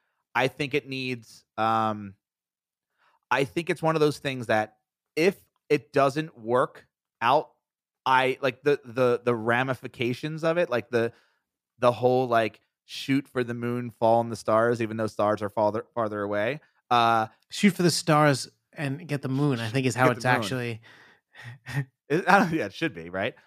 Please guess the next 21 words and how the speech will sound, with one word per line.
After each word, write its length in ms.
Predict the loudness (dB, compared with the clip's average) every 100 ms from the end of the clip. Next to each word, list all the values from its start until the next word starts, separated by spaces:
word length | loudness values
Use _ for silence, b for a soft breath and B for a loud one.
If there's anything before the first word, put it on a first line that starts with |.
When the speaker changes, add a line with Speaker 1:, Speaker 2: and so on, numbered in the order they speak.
| b b
Speaker 1:
But, 220 | 2 2 2
uh, 320 | 4 4 4
the 180 | 0 0
idea 500 | 0 -2 -2 -2 0
that 420 | 2 2 0 -4 _ _ _ _ _ -8
we're 120 | -2
gonna 160 | 0 0
try 240 | 2 2
really, 800 | 2 0 -10 -12 -8 -4 -4 -4
really 400 | -8 -6 -4 -4
hard 320 | -4 -2 -4
to 80 | -6
rank 300 | -8 -8 -8
for 60 | -10
this 160 | -12 -12
impossible 920 | -18 -20 -18 -6 -4 -4 -6 -8 -10
keyword, 380 | _ -10 -6 -8
a 40 | -10
seemingly 680 | -16 -8 -6 -4 -4 -6 -8
impossible 500 | -6 -2 -2 -4 -14
keyword. 480 | -10 -10 -10 -14